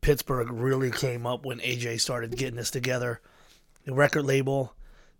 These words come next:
multiple venue, multiple room venue, all in one spot, or not record label, record store, and Code Orange putting it out there. So we'll be there. Hopefully we'll see you. And again, thanks for supporting the podcast.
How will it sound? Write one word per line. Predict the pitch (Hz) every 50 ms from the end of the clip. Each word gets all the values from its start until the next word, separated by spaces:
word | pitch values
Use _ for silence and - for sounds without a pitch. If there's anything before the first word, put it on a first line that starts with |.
| _ -
multiple | 139 131 147 160 165 - 151 143 151 151 143
venue, | 135 131 127 139 139 139 139 147 - 147
multiple | 139 151 175 202 190 170 156 160 151
room | 139 143 147 151 143 131
venue, | 120 131 135 135 139 135 135 135
all | - - 147 156 160 147
in | 139
one | 135 135 131 127
spot, | 120 - - 139 127 123 127 -
or | - 143
not | 147 143
record | 131 131 120 127 120
label, | 120 120 117 120 117
record | 127 131 - - 117
store, | - - - 135 131 127 123 123 - - _ - - - - - - - - - - - _ _ _ _ -
and | 156 131 135 131 127 127 123 120 117 - - -
Code | - 156 151 147 147
Orange | 147 143 143 135 131 131 120 - - - - - - _ _ _ _ _ _ _ _ _ _ _ _ _ - - - -
putting | - - - 165 151
it | 135
out | 131 123 117
there. | - 127 110 110 110 - -
So | - - - 143 123
we'll | 123 156 170
be | 151 160 156
there. | 147 151 147 143 139 135 - - - - - - - - - _ _
Hopefully | - - 151 151 127 135 139 139 135
we'll | 127 127 120
see | - - 170 170 170
you. | 170 170 160 156 - - - - _ _ _ _ _ -
And | 147 135 127
again, | 120 120 135 127 123 120 120 120 117 110 _ _ _ - - _
thanks | - 143 139 131 -
for | - 147
supporting | 123 - - 127 - - - 139 135 131 127 123 123
the | 123 -
podcast. | - 131 131 131 135 131 - - 139 143 123 120 - - -